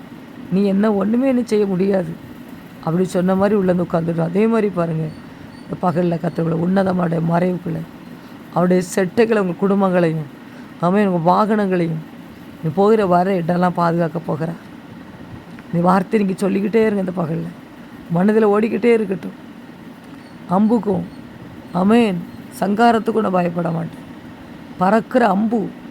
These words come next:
பாழாக்குற சங்காரத்துக்கு நான் பயப்பட மாட்டேன். என் குடும்பங்களை தொட முடியாது, தொட முடியாது. நன்மை கிருபை தான் தொடரும். ஆமென். அல்லேலூயா. நீதிமான் ரத்தத்தினால் கழுவப்பட்ட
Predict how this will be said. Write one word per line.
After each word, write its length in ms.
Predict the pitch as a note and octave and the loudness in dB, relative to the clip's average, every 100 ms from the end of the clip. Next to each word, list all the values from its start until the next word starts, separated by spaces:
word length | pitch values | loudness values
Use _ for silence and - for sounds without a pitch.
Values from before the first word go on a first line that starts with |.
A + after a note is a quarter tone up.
| - - - - - - - | -18 -18 -18 -20 -20 -12 -2
பாழாக்குற 580 | F3 F#3 G#3+ - B3+ B3 - | 2 4 4 2 0 0 0
சங்காரத்துக்கு 460 | F#3+ G3 A#3 A3+ | 0 2 2 2
நான் 140 | G#3+ F#3 | 0 0
பயப்பட 380 | F3+ F3 F3 | 0 -2 -2
மாட்டேன். 300 | E3 E3+ - - - - - - - - | -2 -4 -8 -14 -16 -18 -18 -18 -18 -10
என் 80 | - E3+ | -4 0
குடும்பங்களை 460 | G#3 G#3+ A3 A3 | 2 4 4 2
தொட 260 | G#3 F#3+ G3+ | 2 2 2
முடியாது, 480 | F#3+ E3+ G3 F#3 E3 - - - - - - - - | 2 0 0 0 -2 -10 -18 -20 -20 -20 -20 -20 -6
தொட 260 | F#3 G3+ A#3 | 0 4 4
முடியாது. 480 | G3+ G3+ A#3 A3 G3 | 4 2 4 2 2
நன்மை 360 | F3+ G3 A3 | 2 2 2
கிருபை 360 | G3 G#3+ G#3+ G#3+ | 2 2 2 2
தான் 180 | A3+ A3+ | 0 0
தொடரும். 400 | F3 D#3+ E3 D#3+ - - - - - - - | 0 -2 -4 -8 -12 -14 -14 -16 -18 -18 -8
ஆமென். 420 | D#3+ F3+ G#3 G#3 F3 E3+ | 0 2 2 2 0 0
அல்லேலூயா. 320 | G3 G#3 G3 | 2 2 4
நீதிமான் 400 | F#3+ G#3 G#3 G3+ | 4 4 4 2
ரத்தத்தினால் 520 | F3+ E3+ G3+ G3+ G#3 | 2 0 -2 -2 -2
கழுவப்பட்ட 480 | G3 F#3 G3 G3 - | 0 -2 0 -2 -4